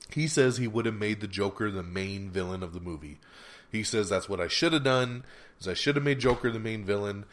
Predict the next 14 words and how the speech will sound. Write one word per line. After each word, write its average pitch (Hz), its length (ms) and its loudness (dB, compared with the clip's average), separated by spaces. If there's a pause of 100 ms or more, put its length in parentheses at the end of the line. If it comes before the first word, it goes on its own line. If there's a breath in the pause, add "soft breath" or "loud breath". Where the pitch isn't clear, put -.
(280 loud breath)
and 90 120 -8
had 92 220 2
everybody 101 440 2
else, 98 280 2
you 104 80 -2
know, 98 120 0
the 92 80 -4
squad 92 400 2
and 92 60 -4
everybody 90 360 -2
going 90 320 -4
after 87 460 -6
the 82 140 -12
Joker." 80 460 -6